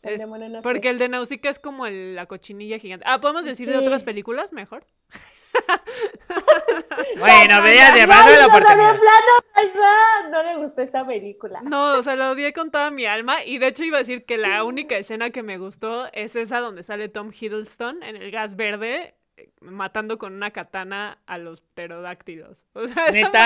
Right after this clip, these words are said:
Speaker 2: fue la
Speaker 3: a mí fue
Speaker 2: única
Speaker 3: la que dije, "Esta sí está debrayada", o sea.
Speaker 2: O sea, es que pa-, para mí justo ya llegué a ese punto y dije, "Acepto que esté pasando <laughs> esto y ya lo voy a disfrutar".
Speaker 1: <laughs>
Speaker 2: Pero en el siguiente minuto,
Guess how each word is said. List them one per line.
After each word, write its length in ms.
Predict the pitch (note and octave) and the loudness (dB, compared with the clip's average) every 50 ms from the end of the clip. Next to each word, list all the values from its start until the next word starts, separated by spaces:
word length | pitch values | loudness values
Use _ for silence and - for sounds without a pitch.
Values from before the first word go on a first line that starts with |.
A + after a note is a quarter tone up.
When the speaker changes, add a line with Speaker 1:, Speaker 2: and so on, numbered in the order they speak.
| B3 C#4+ | 4 2
Speaker 2:
fue 80 | C4+ G#3+ | 0 0
la 80 | A3 A#3 | -2 -2
Speaker 3:
a 40 | |
mí 120 | A#3+ - - | -2 -2 -2
fue 120 | - D#4+ E4+ | -2 0 4
Speaker 2:
única 160 | D#4+ D4 C4 | 4 4 4
Speaker 3:
la 60 | - | 2
que 640 | - F#3+ F#3+ F#3+ F#3 F3+ F3+ F3 F3 F3 F3 F3 E3+ F3 | -2 -10 -6 -6 -4 -4 -4 -4 -4 -6 -6 -6 -8 -8
dije, 340 | G3+ G3+ - A3 G#3+ G3+ | -10 -8 -4 -4 -4 -4
"Esta 240 | F#3+ F3+ F#3 - G#3 | -4 -8 _ -8 -8
sí 80 | F#3+ F#3+ | -8 -8
está 180 | F3 - G#3+ | -6 -4 -4
debrayada", 640 | G3 F#3+ E3 D3+ C#3 C3+ C3+ C#3+ D3 D3+ D#3 C#3 C3 | -4 -4 -6 -8 -10 -10 -10 -8 -8 -8 -8 -10 -14
o 80 | C3+ C3+ | -16 -20
sea. 380 | - C#3+ C#3 C#3 B2+ C#3+ _ - | -20 -20 -20 -20 -20 -20 _ -8
Speaker 2:
O 120 | C4 C#4+ D4+ | -6 -6 -4
sea, 140 | D#4+ F#4+ | -4 -6
es 80 | G4+ - | -6 -4
que 100 | - A4+ | -4 -4
pa-, 180 | D#4+ D#4+ - _ - | -4 -6 -18 _ -8
para 200 | A3 D4 C4 C4+ | -6 -4 -4 -4
mí 100 | C#4+ D#4 | -6 -10
justo 240 | - E4 E4 - E4 | -12 -12 -12 -10 -8
ya 100 | D4+ C#4 | -6 -6
llegué 200 | C#4+ C#4+ C#4 C#4 | -6 -6 -6 -6
a 40 | C#4 | -6
ese 120 | C4+ C#4+ A3+ | -8 -10 -16
punto 220 | B3+ B3+ A#3+ B3 | -18 -16 -14 -12
y 80 | A3 A3 | -14 -14
dije, 260 | F#3 - G#3+ F#3+ - - | -14 -16 -16 -16 -14 -14
"Acepto 480 | - - - A#3+ A#3 - - A#3+ A#3 A#3 | -16 -14 -12 -12 -12 -12 -12 -14 -12 -14
que 60 | G#3 | -16
esté 200 | - - A#3+ F#3+ | -18 -18 -18 -12
pasando 400 | - A3 A3+ - - D4+ D#4+ - | -12 -12 -12 -10 -10 -8 -6 -4
<laughs> 80 | - G#4 | -4 -4
esto 320 | F4+ - - - F#4+ G4+ | -4 -4 -10 -14 -12 -12
y 200 | G4+ D4+ B3 F#3+ | -12 -12 -14 -12
ya 140 | F#3+ G#3 G3+ | -12 -10 -10
lo 100 | G3+ G3+ | -10 -12
voy 100 | G3 G3+ | -12 -10
a 60 | G#3 | -10
disfrutar". 580 | C#4 A#3 F#3+ - G3+ F#3 - - G3 G#3 C4 G4+ _ _ | -10 -12 -12 -14 -16 -14 -10 -10 -8 -8 -10 -12 _ _
Speaker 1:
<laughs> 120 | _ _ - | _ _ -6
Speaker 2:
Pero 240 | D4 D4+ C#4 C#4 | -4 -2 -2 -4
en 220 | C#4 C4+ C#4 - _ | -6 -8 -12 -16 _
el 140 | - C#4 C4 | -18 -16 -14
siguiente 420 | - D4+ B3+ D4+ D#4 D#4+ D#4 F#4+ | -12 -10 -6 -6 -6 -6 -6 -10
minuto, 420 | G4 F#4 D#4+ C#4+ C#4 C4+ - E4+ | -8 -8 -10 -10 -12 -12 -8 -8